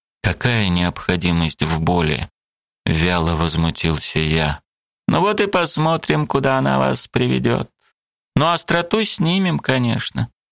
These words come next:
Не переживайте». «Почему у меня такое ощущение, что я вас разочаровал?» наконец прямо спросил я. «Ну, я всегда на вашей стороне,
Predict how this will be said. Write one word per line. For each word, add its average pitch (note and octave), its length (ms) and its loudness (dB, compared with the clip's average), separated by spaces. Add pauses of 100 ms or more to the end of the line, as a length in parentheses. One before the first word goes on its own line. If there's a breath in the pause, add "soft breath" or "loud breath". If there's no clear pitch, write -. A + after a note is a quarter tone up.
Не G#3 100 2
переживайте». F#3 840 0 (720)
«Почему F#2+ 380 0
у G2 40 0
меня F2+ 220 0
такое F2+ 400 0
ощущение, E2 720 0
что - 180 -4
я E2 180 2
вас E2 200 -2
разочаровал?» D#2+ 880 0 (500)
наконец G2+ 480 0
прямо C3+ 380 0
спросил B2 520 -2
я. A#2+ 240 0 (480)
«Ну, G#3+ 280 2
я F3 260 2
всегда D#3+ 500 0
на D3+ 180 2
вашей C3+ 420 0
стороне, A#2 760 0